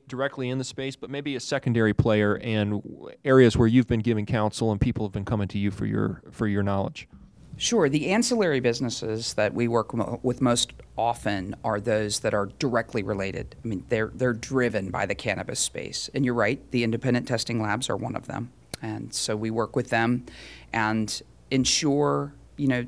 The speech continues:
Speaker 2: try to set high standards for those labs, whether it be through accreditation, um, and then work with the regulators to put appropriate regulations in place. And I think that's where, when clients can be introduced as an asset,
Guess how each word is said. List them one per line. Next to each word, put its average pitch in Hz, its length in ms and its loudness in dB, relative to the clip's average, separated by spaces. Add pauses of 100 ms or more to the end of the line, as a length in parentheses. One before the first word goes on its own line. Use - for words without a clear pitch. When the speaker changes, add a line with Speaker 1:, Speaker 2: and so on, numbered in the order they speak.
(300)
Speaker 2:
try 139 140 2
to 139 80 -2
set 135 180 0
high 135 240 0
standards 123 540 -2
for - 160 -2
those 107 240 -4
labs, - 420 -4
whether 107 300 -2
it - 100 -8
be 107 140 -4
through 104 240 -6
accreditation, 117 880 0 (420)
um, 110 520 2 (260)
and 135 140 4
then 131 160 4
work 135 220 2
with 135 100 0
the 117 80 -2
regulators 120 800 2 (540)
to 151 100 2
put - 360 0 (140)
appropriate 127 720 0
regulations 113 640 0
in 104 100 -6
place. - 560 -2 (640)
And 139 120 4
I 127 60 4
think 165 240 2
that's 139 300 2
where, 117 540 2
when 127 160 2
clients 147 440 2
can 139 140 4
be 127 120 -2
introduced 120 720 0
as 107 520 -2 (200)
an 113 140 0
asset, 139 640 -2